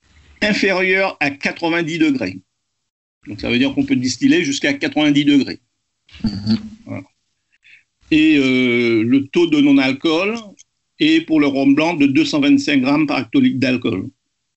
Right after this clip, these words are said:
Speaker 1: Donc, euh, le T N A, le fameux T N A, donc, euh, le taux de non-alcool, en fait. En ce qui concerne l'élevage, c'est-à-dire les, les vieillissements, le rhum blanc, il faut une maturation de trois semaines minimum.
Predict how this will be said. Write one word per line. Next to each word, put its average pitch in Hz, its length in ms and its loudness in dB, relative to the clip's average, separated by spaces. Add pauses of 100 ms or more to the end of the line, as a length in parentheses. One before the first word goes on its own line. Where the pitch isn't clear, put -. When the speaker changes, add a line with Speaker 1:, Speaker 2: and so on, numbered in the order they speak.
(520)
Speaker 1:
Donc, 107 200 -8 (100)
euh, 104 640 -4 (280)
le - 160 -2
T 120 120 -2
N 104 180 0
A, 95 100 -4 (120)
le 117 80 -4
fameux 107 300 -4
T 107 140 -2
N 110 160 0
A, 127 100 2
donc, 107 320 2
euh, 101 220 -2
le 107 100 -2 (100)
taux 110 80 -2 (100)
de 107 80 2
non-alcool, 104 480 0
en 107 80 -4
fait. - 180 -18 (1400)
En 285 100 0
ce - 100 -2
qui - 100 0
concerne 196 440 0
l'élevage, 147 560 2
c'est-à-dire 123 300 -2
les, 110 380 0
les 107 120 0
vieillissements, 175 800 -2 (480)
le 117 180 0
rhum 151 300 2
blanc, 139 340 2 (100)
il - 80 -10
faut 127 120 -2
une 127 80 4
maturation 131 920 0 (420)
de 101 180 0
trois 95 220 -6
semaines 156 340 0
minimum. 143 520 2